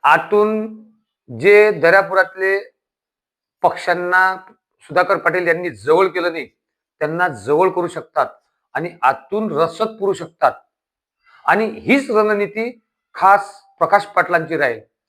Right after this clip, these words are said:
आणि प्रकाश पाटलांच्या विरोधात जे लोक आहेत, त्यांना सुद्धा हवंय की प्रकाश पाटील नको, म्हणून ते सुद्धा आला टाइम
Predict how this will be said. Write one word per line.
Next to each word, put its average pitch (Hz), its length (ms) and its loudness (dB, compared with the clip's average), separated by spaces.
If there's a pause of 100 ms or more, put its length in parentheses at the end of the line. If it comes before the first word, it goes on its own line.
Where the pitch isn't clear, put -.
(280)
आणि 220 140 -2
प्रकाश 226 440 0
पाटलांच्या 226 540 0
विरोधात 180 360 -2
जे 202 200 -2
लोक 185 200 -8
आहेत, 139 120 -2 (1040)
त्यांना 240 240 4
सुद्धा 226 300 2
हवंय 214 320 4 (300)
की 190 60 -14
प्रकाश 190 320 0
पाटील 190 340 -2
नको, 190 280 -2 (1200)
म्हणून 247 220 2 (140)
ते 240 120 4
सुद्धा 233 460 2 (580)
आला 196 240 6
टाइम 220 360 0